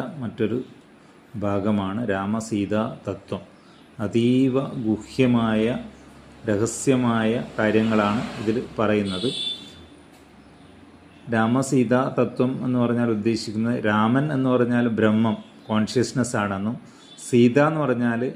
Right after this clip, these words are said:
ഈ ഉണ്ടായി മറയുന്ന നാമരൂപങ്ങൾ എല്ലാം തന്നെ ഇല്യൂഷൻ, മിഥ്യ, മായയാണ് എന്നാണ് പറയുന്നത്. ഇവിടെ തന്നെ പറയും, ഇതിൽ കാണാം, "രാമനാകുന്നതു സാക്ഷാൽ മഹാവിഷ്ണു." രാമൻ എന്ന് പറഞ്ഞാൽ മഹാവിഷ്ണു, ബ്രഹ്മം തന്നെ.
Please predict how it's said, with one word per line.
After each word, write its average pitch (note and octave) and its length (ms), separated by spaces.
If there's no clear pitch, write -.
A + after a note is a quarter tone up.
ഈ B2+ 200
ഉണ്ടായി A#2+ 500
മറയുന്ന A#2+ 540
നാമരൂപങ്ങൾ A#2 840
എല്ലാം A2+ 400
തന്നെ A2+ 160
ഇല്യൂഷൻ, A2+ 680
മിഥ്യ, A2+ 480
മായയാണ് G#2+ 640
എന്നാണ് G#2+ 340
പറയുന്നത്. F#2+ 540
ഇവിടെ C3+ 380
തന്നെ B2 140
പറയും, A2+ 280
ഇതിൽ A2+ 240
കാണാം, A#2+ 340
"രാമനാകുന്നതു C3 1120
സാക്ഷാൽ B2 500
മഹാവിഷ്ണു." A#2 880
രാമൻ G#2 240
എന്ന് A#2+ 140
പറഞ്ഞാൽ A#2+ 280
മഹാവിഷ്ണു, A#2 640
ബ്രഹ്മം G#2 420
തന്നെ. F2+ 200